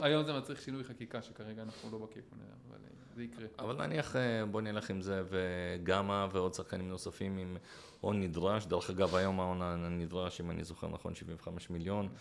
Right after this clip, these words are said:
Speaker 1: חושב
Speaker 2: הון
Speaker 1: שאתה
Speaker 2: עצמי
Speaker 1: צודק.
Speaker 2: נדרש, אני חושב שזה נמוך.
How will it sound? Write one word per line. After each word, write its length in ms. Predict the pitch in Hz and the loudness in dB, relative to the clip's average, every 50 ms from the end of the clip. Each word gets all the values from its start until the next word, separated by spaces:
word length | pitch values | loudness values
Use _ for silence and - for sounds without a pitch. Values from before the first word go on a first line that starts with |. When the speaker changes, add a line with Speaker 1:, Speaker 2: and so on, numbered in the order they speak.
| - | -14
Speaker 1:
חושב 180 | - - - 87 | -14 -8 -4 -4
Speaker 2:
הון 80 | 87 90 | -2 -2
Speaker 1:
שאתה 80 | 87 | -2
Speaker 2:
עצמי 200 | 82 - 101 95 | -2 -4 -2 -2
Speaker 1:
צודק. 120 | 90 87 85 | -2 0 -2
Speaker 2:
נדרש, 420 | 82 87 92 113 120 113 - 82 | -2 0 0 0 0 0 -2 -4
אני 100 | 82 85 | -6 -6
חושב 260 | - - 80 - 82 | -6 -8 -10 -10 -10
שזה 360 | - - - - 80 82 80 80 | -10 -10 -8 -6 -4 -4 -4 -4
נמוך. 460 | 80 78 80 87 104 117 113 - - | -4 -2 -2 0 2 0 0 0 -2